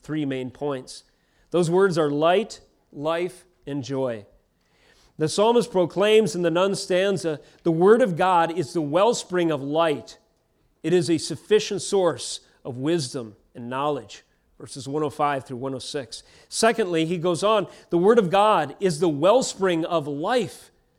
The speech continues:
The word of the Lord is a sufficient source of salvation, even unto resurrection from the dead. And thirdly, the word of God is a wellspring of joy. It is a sufficient source of fulfillment and satisfaction,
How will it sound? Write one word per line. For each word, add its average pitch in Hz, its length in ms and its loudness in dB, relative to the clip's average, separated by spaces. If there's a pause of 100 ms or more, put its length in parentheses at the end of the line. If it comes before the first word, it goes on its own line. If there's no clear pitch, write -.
(320)
The 139 100 -8
word 156 580 2
of 139 80 -12
the 151 60 -6
Lord 165 320 -2
is 143 120 -8
a 147 60 -8
sufficient 190 640 -4
source 190 520 -6 (280)
of 127 120 -14
salvation, 156 800 -4 (500)
even 165 220 -4
unto 147 480 -4 (140)
resurrection 143 720 -6
from 131 180 -12
the 123 80 -10
dead. 127 380 -8 (640)
And 135 120 -10
thirdly, 156 760 0
the 131 60 -12
word 151 200 -6
of 143 100 -10
God 135 340 0
is 120 180 -10
a 131 40 -12
wellspring 139 560 -4
of 113 140 -10
joy. 135 460 -8 (560)
It 139 100 -4
is 139 120 -4
a 139 60 -4
sufficient 160 560 -6
source 160 680 -4
of 123 100 -12
fulfillment 156 800 -8 (380)
and 123 160 -12
satisfaction, 143 920 -2